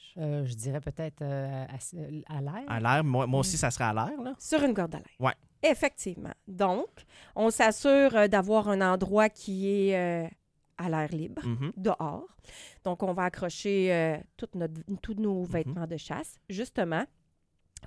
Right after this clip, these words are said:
Speaker 3: pour éviter qu'il y ait des parfums qui puissent, euh, s'y
Speaker 2: Mhm.
Speaker 3: imprégner.
Speaker 1: Ok.
Speaker 3: Donc, à partir de là, une fois que le matériel est sec, on va justement,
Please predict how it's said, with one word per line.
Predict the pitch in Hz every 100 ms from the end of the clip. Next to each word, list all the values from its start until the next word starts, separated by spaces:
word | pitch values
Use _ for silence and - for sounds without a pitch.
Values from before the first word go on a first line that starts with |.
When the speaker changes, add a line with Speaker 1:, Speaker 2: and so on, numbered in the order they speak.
| -
Speaker 3:
pour | 320 330
éviter | 262 214 190 214 226
qu'il | -
y | 180
ait | 196
des | 180 180
parfums | 175 - 175
qui | -
puissent, | - 156 - -
euh, | -
s'y | 117 123
Speaker 2:
Mhm. | 151
Speaker 3:
imprégner. | - - -
Speaker 1:
Ok. | 143 - 143 - -
Speaker 3:
Donc, | 208 233
à | 254
partir | 254 - 294
de | 262
là, | 247 277 - 349 370
une | 269
fois | - - 202 220 175 -
que | 247
le | 214 185
matériel | 190 185 180 170 208 180
est | 147
sec, | - - - - - - - _
on | 233 247
va | 240 247 285
justement, | 240 - 254 220 233 269 285